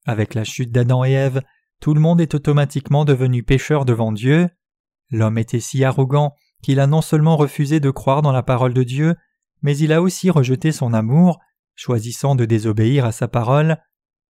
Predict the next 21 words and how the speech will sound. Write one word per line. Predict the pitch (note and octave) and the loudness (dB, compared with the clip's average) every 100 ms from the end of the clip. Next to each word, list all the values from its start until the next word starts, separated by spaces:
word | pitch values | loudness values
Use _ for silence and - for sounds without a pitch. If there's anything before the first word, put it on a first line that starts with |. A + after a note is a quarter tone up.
| _ | _
Même | B2 G#2 | -2 -2
si | G2+ B2 | -2 -8
Dieu | A2 A#2 | -2 -2
avait | A2 A2+ | 2 0
dit | A2 B2 | 0 -2
à | G#2+ | -2
Adam | G#2+ A#2+ A#2+ | 0 0 0
et | C3 | 0
Ève | C3+ A#2 | 0 -2
de | |
manger | A2+ B2+ B2 C#3+ | -2 -2 -2 -2
de | B2+ | 0
l'arbre | C3+ C3+ B2 | 0 0 -2
de | B2 | 0
la | B2 B2+ | 0 -2
vie | C3 D3 | -4 -6
pour | - A#2+ | -4 -4
atteindre | A#2+ D3+ C#3+ A2+ | -2 -4 -2 -2
la | A2+ | -2
vie | D3 C#3+ | 0 0
éternelle, | - A#2+ B2 C#3+ D#3+ D3+ | 0 -2 0 0 0 -2